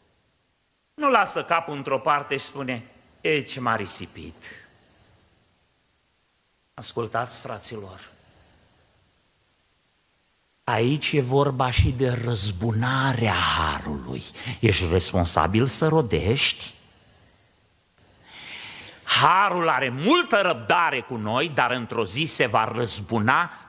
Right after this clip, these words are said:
pentru toată risipa din viața oamenilor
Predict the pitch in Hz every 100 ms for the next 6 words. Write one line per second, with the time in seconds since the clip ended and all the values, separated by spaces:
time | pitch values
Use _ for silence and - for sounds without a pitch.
0 | - 110 101 92 98 82 - 117 143 -
1 | 147 131 - 98 98 98 - - 131 -
2 | - 92 - - - - _ _ _ _
3 | - 85 82 98 101 104 82 82 113 156
4 | 175 180 196 220